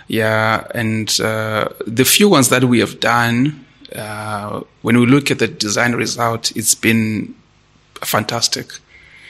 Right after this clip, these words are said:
Yeah, it, it carries, um, a big idea that you cannot achieve without, uh, uh,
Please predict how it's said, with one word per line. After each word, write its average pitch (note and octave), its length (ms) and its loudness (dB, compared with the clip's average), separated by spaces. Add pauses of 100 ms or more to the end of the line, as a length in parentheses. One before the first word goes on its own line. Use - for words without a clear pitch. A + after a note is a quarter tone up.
(140)
Yeah, A2 480 0
it, A#2 380 -4
it - 220 -2
carries, B2 460 4
um, G#2+ 560 -4 (120)
a A#2 80 -4
big A2+ 260 0
idea A2 560 -2 (560)
that - 420 2
you A#2+ 200 2
cannot B2 480 2
achieve A#2 1000 0 (260)
without, A#2 600 0
uh, G2+ 300 -2 (540)
uh, G#2 480 -4